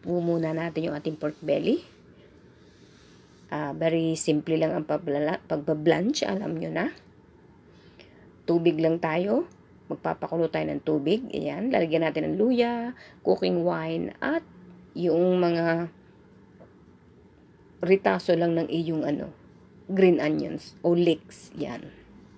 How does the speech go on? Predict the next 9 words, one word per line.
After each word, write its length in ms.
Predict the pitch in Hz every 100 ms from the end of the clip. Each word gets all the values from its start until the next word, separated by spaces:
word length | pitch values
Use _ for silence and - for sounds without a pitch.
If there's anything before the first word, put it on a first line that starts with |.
| - - - - - - - - - - - - - - - - - - - - -
So, 280 | - 147 151 - -
baliktad 440 | 151 160 - 151 147
natin 360 | 151 147 143 -
to 120 | - -
kasi 240 | - 143
para 240 | - 143
sa 120 | - 147
gulay. 600 | 156 156 139 - - - - -
Ayan. 400 | 139 151 107 -